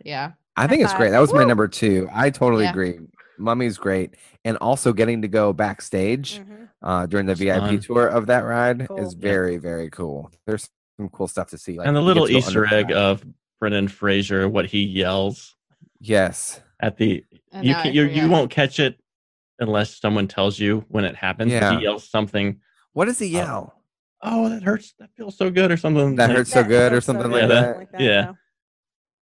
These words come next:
Speaker 4: Yeah, it's
Speaker 2: Yeah,
Speaker 4: funny.
Speaker 2: it's supposed to sound like he's, like, screaming in pain.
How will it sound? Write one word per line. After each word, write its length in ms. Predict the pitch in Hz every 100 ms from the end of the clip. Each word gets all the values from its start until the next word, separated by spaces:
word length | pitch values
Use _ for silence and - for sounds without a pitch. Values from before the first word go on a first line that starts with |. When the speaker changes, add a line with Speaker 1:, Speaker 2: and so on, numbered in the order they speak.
| 101
Speaker 4:
Yeah, 180 | 80 76 _
it's 260 | 113 - -
Speaker 2:
Yeah, 60 | -
Speaker 4:
funny. 180 | 95 98
Speaker 2:
it's 80 | -
supposed 200 | 117 -
to 60 |
sound 160 | 92 87
like 140 | 87
he's, 140 | 87 80
like, 280 | 85 - _
screaming 400 | - - 95 90
in 140 | 87 80
pain. 340 | 87 85 87